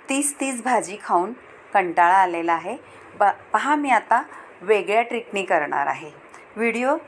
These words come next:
शेवटपर्यंत बघा, मग तुम्हाला कळेल मी काय घातलंय त्याच्यात. पहा, आपल्याला अशी खुरसणी घ्यायची आहे, ही खुरसणी म्हणतात त्याला. तीळ असतात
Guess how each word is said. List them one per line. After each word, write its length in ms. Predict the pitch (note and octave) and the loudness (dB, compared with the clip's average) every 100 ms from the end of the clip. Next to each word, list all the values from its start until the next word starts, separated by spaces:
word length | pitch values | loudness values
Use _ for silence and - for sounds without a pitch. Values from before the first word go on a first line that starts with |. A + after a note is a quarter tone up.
| - - | -14 -6
शेवटपर्यंत 920 | - G#3+ F#3+ G#3 - G#3 G3 F#3 G3+ | 0 0 0 -6 0 0 0 -2 0
बघा, 380 | F#3+ D#3+ E3+ B3+ - - - F#3 | 0 0 0 -2 -10 -20 -16 -2
मग 140 | F#3+ F#3 | -2 -2
तुम्हाला 340 | G#3 F3+ E3 E3+ | -4 0 2 2
कळेल 420 | E3+ E3+ E3 A#3+ A#3 | 2 0 0 -6 -10
मी 200 | F3+ F#3 | -4 -4
काय 320 | F3+ E3+ E3 | 2 2 2
घातलंय 400 | G#3 - C#3 C#3+ | -6 -10 -6 -6
त्याच्यात. 340 | C#3+ C#3 C#3+ - - - - - - - - | -6 -8 -10 -10 -16 -20 -20 -20 -20 -20 -2
पहा, 260 | B3 B3 D#4 | 0 2 2
आपल्याला 480 | D4 A3+ A3 G#3+ C4 - - - - - - | 2 2 2 4 2 -2 -16 -20 -20 -6 -4
अशी 240 | G3 B3 - | -2 -4 -4
खुरसणी 520 | A#3+ G3 F#3 - A3 | 0 2 2 0 -4
घ्यायची 460 | B3+ A#3+ D#3+ - F3 | -4 -4 -6 -6 -4
आहे, 280 | D#3+ G3+ F#4+ - - - - - - - | -4 -6 -10 -12 -20 -20 -20 -20 -20 -10
ही 140 | B3+ - | -8 -2
खुरसणी 500 | C4 G#3 G3 B3+ B3+ | 2 2 2 -2 -4
म्हणतात 340 | B3+ F3 D#3+ | -4 0 0
त्याला. 340 | E3+ D#3+ F3+ C#4 - - - - - - A3+ | 0 0 0 -2 -8 -20 -20 -20 -20 -8 -2
तीळ 220 | G3 G3 | 2 2
असतात 300 | F#3 - | 0 0